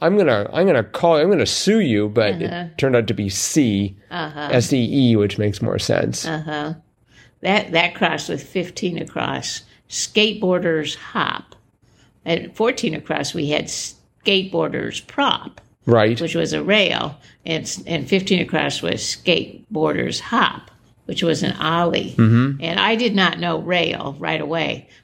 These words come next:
Speaker 2: but I put it ollie in right away 'cause, like, whenever I, I hear, you know, skateboarders hop or skateboarders, uh, trick or,
Speaker 1: Mm-hmm.
Speaker 2: you know, so I know it's an ollie. That's the only thing I know that a <laughs> skateboarder does.
Speaker 1: And, and what, what is that exactly?
Speaker 2: I have no idea. Well,
Speaker 1: <laughs>
Speaker 2: I, you know, it's some sort of,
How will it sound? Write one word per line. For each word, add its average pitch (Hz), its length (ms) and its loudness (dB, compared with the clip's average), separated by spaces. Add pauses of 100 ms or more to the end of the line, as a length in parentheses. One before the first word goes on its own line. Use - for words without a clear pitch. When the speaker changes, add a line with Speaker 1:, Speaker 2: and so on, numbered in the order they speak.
Speaker 2:
but 175 140 -2
I 196 100 4
put 202 200 2
it - 200 -2
ollie 170 380 0
in 143 120 -4
right 151 200 -2
away - 200 -4
'cause, - 280 -8
like, 156 300 -2
whenever 180 520 0
I, 165 380 2
I 151 180 0
hear, 156 540 -2 (140)
you - 140 -8
know, - 60 -12 (220)
skateboarders 160 840 0
hop 143 520 -4
or - 300 -10
skateboarders, 156 960 -2 (400)
uh, - 220 -12 (100)
trick - 480 -2
or, 131 60 2
Speaker 1:
Mm-hmm. 120 260 6
Speaker 2:
you 127 60 0
know, 143 180 -2
so 147 140 -8
I 160 200 -4
know 190 260 2
it's 190 140 -4
an 175 80 -6
ollie. 175 580 0 (240)
That's 180 200 -4
the 190 240 -2
only 214 440 2
thing 196 220 2
I 190 120 2
know 185 260 2
that - 160 -4
a 170 40 -2
<laughs> - 140 -8
skateboarder - 920 -2
does. - 420 -4
Speaker 1:
And, 147 360 4
and 143 300 4
what, 180 220 4
what 156 280 4
is 196 280 2
that 101 180 4
exactly? 98 500 2
Speaker 2:
I 180 180 2
have 165 220 4
no 165 100 0
idea. - 280 0
Well, 208 420 4
Speaker 1:
<laughs> - 20 -12
Speaker 2:
I, 160 460 2
you 190 200 4
know, 170 120 2
it's 180 140 0
some 220 220 4
sort 165 260 2
of, 165 240 -4